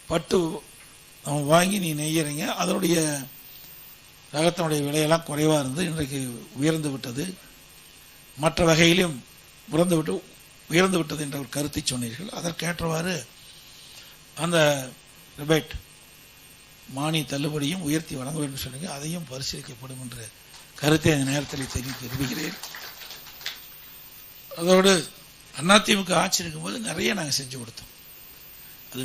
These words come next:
மீண்டும் அங்க உங்களுக்கு எல்லாத்துக்குமே தெரியும், தெரியாதெல்லாம் கிடையாது. ஏன்னா எல்லாருக்குமே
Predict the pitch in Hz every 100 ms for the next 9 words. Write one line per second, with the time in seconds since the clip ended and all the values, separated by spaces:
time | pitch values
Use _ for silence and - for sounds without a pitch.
0 | 139 185 180 165 147 143 135 131 131 156
1 | 156 160 165 151 143 135 - - 123 151
2 | 147 139 151 143 135 131 135 - - -
3 | - - 151 151 139 151 165 156 151 156